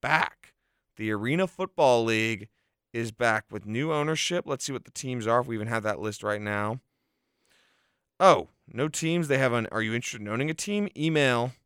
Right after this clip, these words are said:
Oh, email the A F L dot com. Oh, that's, that's certainly interesting.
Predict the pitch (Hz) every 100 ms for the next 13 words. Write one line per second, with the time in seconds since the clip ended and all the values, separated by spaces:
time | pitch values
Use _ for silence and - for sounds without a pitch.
0 | _ _ _ 110 - _ 131 139 127 117
1 | 110 110 110 110 104 107 - 107 101 101
2 | 98 101 92 95 - - - - _ _
3 | _ - - - - 101 - 95 113 107